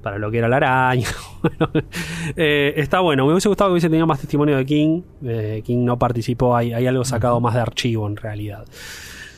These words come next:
Speaker 1: Tuvieron que pasar, como el libro, ¿no? Veintisiete años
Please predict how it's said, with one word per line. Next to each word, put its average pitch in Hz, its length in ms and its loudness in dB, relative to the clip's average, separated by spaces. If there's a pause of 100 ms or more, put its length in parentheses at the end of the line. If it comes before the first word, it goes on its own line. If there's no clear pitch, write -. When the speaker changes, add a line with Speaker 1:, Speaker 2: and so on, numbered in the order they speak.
(400)
Speaker 1:
Tuvieron 220 260 2
que 202 100 2
pasar, 202 520 2 (220)
como 131 200 2
el 135 100 4
libro, 147 300 4
¿no? 175 160 4
Veintisiete 165 500 0
años 185 600 -2